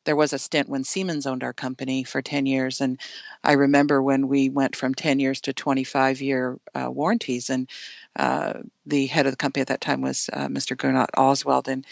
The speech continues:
he, we had all of our, you know, technical data out on the tables, and we're going through all of the various bathtub curves and reliability statistics. And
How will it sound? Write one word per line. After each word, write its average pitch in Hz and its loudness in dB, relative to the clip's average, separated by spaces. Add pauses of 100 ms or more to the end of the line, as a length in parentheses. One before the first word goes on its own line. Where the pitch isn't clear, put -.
(440)
he, 151 2
we 147 4
had 135 6
all 131 6
of 127 0
our, 127 0
you 135 -6
know, 120 -8
technical 135 -4
data 131 0
out 131 4
on 131 0
the 127 -4
tables, 123 -2
and 131 -12
we're 123 -10
going 127 -10
through 131 -10
all 123 -4
of 135 -14
the 117 -6 (380)
various 135 4
bathtub 131 2
curves 131 -8
and 135 -4
reliability 131 -2
statistics. - -4
And 127 -2